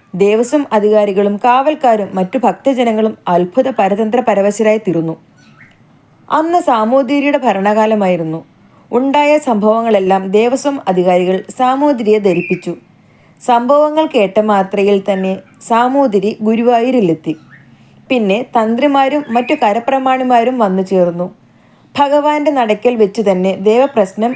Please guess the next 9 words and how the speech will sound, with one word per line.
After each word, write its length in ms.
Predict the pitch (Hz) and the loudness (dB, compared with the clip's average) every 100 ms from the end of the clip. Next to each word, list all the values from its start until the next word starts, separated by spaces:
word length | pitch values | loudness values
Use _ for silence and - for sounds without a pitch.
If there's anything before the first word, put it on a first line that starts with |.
| - | -2
ആരംഭിച്ചു. 580 | 175 170 170 160 170 160 _ _ _ _ _ _ - | 0 0 -2 -6 -6 -10 _ _ _ _ _ _ -4
പ്രസിദ്ധരായ 680 | 254 247 294 311 311 294 294 | -2 0 -2 2 2 2 2
ജ്യോത്സ്യന്മാർ 640 | 214 196 190 220 208 208 208 | 2 0 0 -2 2 0 2
പലരും 380 | 214 247 285 208 - 180 | 0 2 0 -2 -8 -4
ദേവപ്രശ്നത്തിൽ 880 | 190 214 247 202 190 190 165 294 370 226 | 0 0 0 -2 -2 -4 -2 -2 -2 -2
പങ്കുചേർന്നു. 680 | 190 185 185 170 165 165 - _ _ _ _ _ _ _ _ _ _ _ _ - | 0 0 2 0 0 -4 -8 _ _ _ _ _ _ _ _ _ _ _ _ -2
ഐശ്വര്യമുള്ള 720 | 240 285 294 349 339 294 277 - | 0 0 0 0 2 2 2 0
ആറ് 260 | 190 233 | 2 2
കുട്ടികൾ 480 | 247 196 - 185 185 | 2 -2 -2 0 0